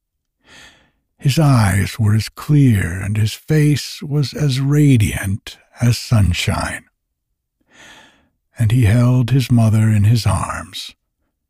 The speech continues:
and she kissed him and wept as blissfully as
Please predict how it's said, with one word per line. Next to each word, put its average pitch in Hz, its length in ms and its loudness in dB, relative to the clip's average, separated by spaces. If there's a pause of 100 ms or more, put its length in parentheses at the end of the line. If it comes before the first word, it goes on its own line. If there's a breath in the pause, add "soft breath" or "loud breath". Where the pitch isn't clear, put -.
(320)
and 113 160 -2
she 131 200 -6
kissed - 460 -4
him 92 240 -6 (680)
and 123 260 0
wept 113 500 -2
as 110 200 -2 (140)
blissfully 104 720 0
as 101 220 -4